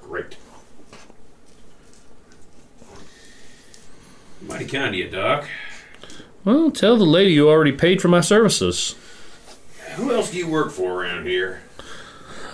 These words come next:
Speaker 2: I see to the miners mostly.
Speaker 1: He sorta, and, like,
Speaker 2: Patch him up after bar fights.
Speaker 1: Stone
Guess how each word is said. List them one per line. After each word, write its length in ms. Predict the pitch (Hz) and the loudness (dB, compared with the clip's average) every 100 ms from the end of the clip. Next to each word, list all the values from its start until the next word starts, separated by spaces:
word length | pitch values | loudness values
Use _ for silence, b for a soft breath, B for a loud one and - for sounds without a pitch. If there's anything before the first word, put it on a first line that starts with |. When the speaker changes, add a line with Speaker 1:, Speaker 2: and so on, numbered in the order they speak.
| B | B
Speaker 2:
I 140 | 254 247 | 2 4
see 200 | 247 226 | 4 6
to 60 | |
the 60 | 202 | 6
miners 420 | 151 147 156 151 | 6 6 4 4
mostly. 500 | 151 156 151 190 190 175 170 B B B B B B B 151 | 6 6 6 6 6 4 -4 B B B B B B B -8
Speaker 1:
He 100 | 147 | 0
sorta, 300 | 165 - 127 143 | 2 2 2 0
and, 100 | 156 | 0
like, 80 | |
Speaker 2:
Patch 240 | 190 175 185 | 2 2 4
him 100 | 147 | 4
up 140 | 131 | 6
after 240 | 135 127 110 | 4 2 2
bar 220 | 117 117 | 4 4
fights. 480 | 117 131 131 127 - | 6 4 4 2 0
Speaker 1:
Stone 280 | - 175 | 0 2